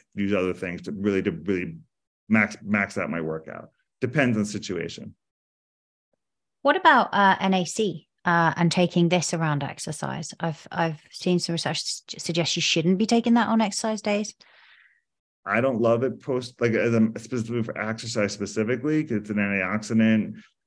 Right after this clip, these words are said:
Speaker 1: There's been data that shows antioxidants post can de-, decrease your workouts and the
Speaker 2: Mm.
Speaker 1: benefits of it. So it's not my, it's not really one of the go-tos I would recommend to my patients.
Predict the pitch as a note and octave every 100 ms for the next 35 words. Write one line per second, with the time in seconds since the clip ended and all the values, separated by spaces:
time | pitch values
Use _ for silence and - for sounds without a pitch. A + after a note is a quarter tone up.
0 | _ G2 G2 G2+ G2 G2 G2 G2 F#2+ G2+
1 | G2 F#2 F#2+ F#2 F#2 G2+ G2 F#2+ - -
2 | F#2 - - G2 F2+ E2+ - G2+ D#2 -
3 | - G#2 G#2 G#2+ G#2 G2+ G2+ G#2 G2+ -
4 | F3+ E3+ G2+ G#2+ - B2 B2 C3 C#3 -
5 | - _ _ _ _ _ - F2+ D2+ A#1
6 | D2 A#1+ - _ - A2+ - A2 G2+ G2+
7 | G2+ G2 F2 - G#2 G2+ F#2 F#2+ G2 G2
8 | G2 G2 F#2 F2 G2 G2 G2+ E2+ D#2+ F#2
9 | G2 G#2+ G#2+ A2+ A2 A2+ A2+ A2+ A#2 A#2
10 | A#2+ B2 -